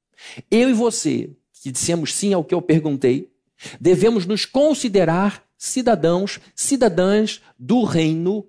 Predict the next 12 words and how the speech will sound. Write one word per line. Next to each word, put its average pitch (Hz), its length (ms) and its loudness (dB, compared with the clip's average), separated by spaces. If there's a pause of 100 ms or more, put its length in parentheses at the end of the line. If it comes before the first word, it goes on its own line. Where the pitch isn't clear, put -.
(100)
universal 170 1000 0
de 131 140 0
Deus. 151 680 0 (4000)
Tem 139 120 -4
que - 100 -12
ensaiar 156 260 -2
um 160 60 -4
pouco 175 180 -4
mais. - 460 -12 (960)
Nós 214 800 0 (220)
somos 208 840 0
pessoas - 1200 0